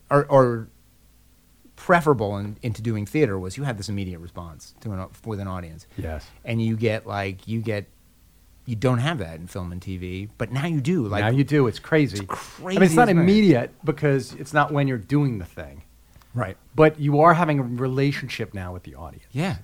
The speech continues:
Speaker 2: in a
Speaker 1: You,
Speaker 2: way.
Speaker 1: you hear L O L as the line is being done on the T V, in, like, in Twitter, somebody's like,
Speaker 2: As it's coming on the T V, people are hitting it and
Speaker 1: Yeah.
Speaker 2: understanding it, and you have to discipline yourself not to play it. We were
Speaker 1: I
Speaker 2: talking
Speaker 1: know.
Speaker 2: about this a second ago. You have to discipline yourself. We all do, not to play to that.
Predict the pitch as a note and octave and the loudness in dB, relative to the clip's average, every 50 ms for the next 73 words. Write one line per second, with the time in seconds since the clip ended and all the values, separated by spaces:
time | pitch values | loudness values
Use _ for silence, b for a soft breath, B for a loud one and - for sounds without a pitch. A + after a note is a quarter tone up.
0 | - - C3+ A#2 A2 G2+ F#2+ G2 F2+ E2 F2 F2+ - _ _ - D3+ F3+ F3+ F#3+ | -10 -6 -4 -2 -2 -2 -4 -6 -8 -10 -14 -18 -20 _ _ -2 2 6 8 8
1 | G3 - - D3 D3 D3 D3+ D3 C#3+ C3 C3+ A#2 A#2+ - - B2+ B2 A#2+ G#2+ - | 6 8 6 8 8 10 10 10 8 8 6 4 2 0 0 0 2 0 0 -4
2 | A2+ G#2+ A2 A2+ A#2+ C3 B2 G#2 F#2 - - - A#2 A2 G#2+ G#2+ G2+ G2 - A#2 | -6 -6 -4 -2 -2 -2 -2 -4 -4 -6 -8 -8 -6 -6 -6 -6 -8 -6 -6 -4
3 | A#2 A2+ A2+ A2+ A2+ A2 - - - B2 A#2+ A2+ B2+ C#3 - A#2+ A#2 A2+ A#2 G#2+ | -4 -4 -4 -4 -4 -6 -8 -8 -10 -10 -8 -8 -10 -10 -8 -6 -6 -6 -4 -4
4 | A2+ A2 - A#2+ A#2 A2+ - C#3+ D3 A#2 F#2 - - A#2 G#2+ G#2+ G#2 G2+ G2+ G#2 | -6 -6 -4 -6 -6 -6 -4 -4 -4 -4 -6 -8 -8 -6 -6 -6 -6 -6 -6 -6
5 | G#2 G2+ F#2+ F#2 F2 D#2+ D3 C#3 C#3 D3 C#3+ D3 D3 C#3+ - - D3+ C#3 C#3 C3+ | -6 -6 -8 -10 -8 0 4 6 6 6 6 2 -2 -4 -2 0 2 2 2 2
6 | C3 B2 B2 - C3 B2+ A2+ A#2 A2 - - A#2 A2+ A#2 A2 A2 E2 E2 A#2+ A#2+ | 0 0 -2 -2 -4 -2 -2 -2 -4 -2 -4 -4 -4 -2 -4 -4 -2 -2 -4 -4
7 | F#2+ A2 A2 G#2 G2+ G2 A#2 A2 A2 G#2+ A2 A2+ G#2 A2+ A2 G#2+ G#2+ G#2+ A2 A#2+ | -4 -6 -6 -6 -6 -6 -4 -4 -2 -2 -4 -4 -4 -4 -4 -4 -4 -6 -6 -4
8 | A#2+ A#2+ C#3+ E3+ D#3+ - A2+ G#2+ E3 D3 - - B2 A2+ G2+ F#2+ - G#2+ F#2 - | -2 -2 -2 -2 -2 -4 -6 -6 -8 -8 -6 -6 -6 -6 -6 -8 -8 -10 -10 -10
9 | - G2+ G2 - _ - - B2 C3 - D3 C#3+ C3+ C#3+ C3+ B2+ A#2 A#2 A2 - | -10 -12 -12 -12 _ -10 -10 -10 -8 -6 -6 -4 -2 -2 -2 -2 -2 -4 -6 -8
10 | D3 C#3 A#2+ G#2 G2+ F#2+ B B B B B B _ E3+ F3+ - A3 G#3 E3 F3+ | -8 -8 -8 -10 -10 -12 B B B B B B _ 2 4 4 4 2 2 0
11 | F3 B2+ A2 D3 A#2+ A2 - - _ - A#2 A#2 C#3 C#3 C#3+ C#3 D3 D3 C#3+ A#2 | -2 0 2 2 0 0 -2 -8 _ -12 -6 -2 2 4 6 6 6 6 4 2
12 | G2+ G2 G2 G#2+ G2+ - - - - A2+ A2 G2 F#2+ E2 - - - | -2 -6 -6 -6 -8 -10 -12 -12 -10 -8 -8 -8 -10 -12 -14 -18 -20